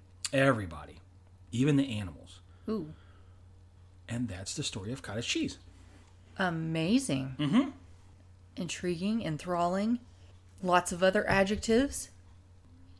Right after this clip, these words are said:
Speaker 2: Good stuff.
Speaker 1: I use cottage cheese when I make lasagna, and I think of them every time.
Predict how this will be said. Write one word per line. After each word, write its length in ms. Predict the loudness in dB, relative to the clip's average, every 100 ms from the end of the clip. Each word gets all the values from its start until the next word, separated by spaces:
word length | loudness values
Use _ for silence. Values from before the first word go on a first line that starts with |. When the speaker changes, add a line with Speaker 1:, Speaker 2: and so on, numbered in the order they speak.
| -2
Speaker 2:
Good 180 | 0 2
stuff. 420 | 2 0 0 -4 -4
Speaker 1:
I 80 |
use 400 | -2 0 0 0
cottage 300 | 0 -2 -2
cheese 220 | -4 -4 -2
when 120 | -4
I 20 |
make 160 | -6 -8
lasagna, 480 | -10 -4 -2 -2 -6 -16 -20 -20 -20 -20 -16 -6
and 100 | -4
I 120 | -4
think 240 | -6 -8
of 120 | -8
them 140 | -12 -14 -16 -20 -20 -20 -20 -20 -20 -20 -20 -20 -20 -20 -20 -20 -18
every 180 | -16 -16
time. 280 | -16 -18